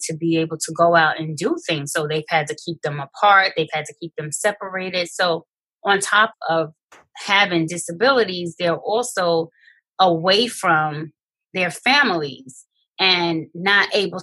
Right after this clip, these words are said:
to interact. So it has definitely, uh, impacted the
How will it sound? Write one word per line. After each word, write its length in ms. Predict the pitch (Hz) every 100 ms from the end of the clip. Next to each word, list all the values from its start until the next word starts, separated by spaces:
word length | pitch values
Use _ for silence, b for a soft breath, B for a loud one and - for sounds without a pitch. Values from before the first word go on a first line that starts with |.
| -
to 100 | 175
interact. 680 | 190 190 - 143 202 175 -
So 380 | - 196 185 185
it 160 | - 226
has 320 | 226 233 208
definitely, 640 | 165 190 196 196 - 185 180
uh, 100 | 147 _ _
impacted 840 | 185 185 185 - 175 185 196 185 170
the 360 | 185 165 165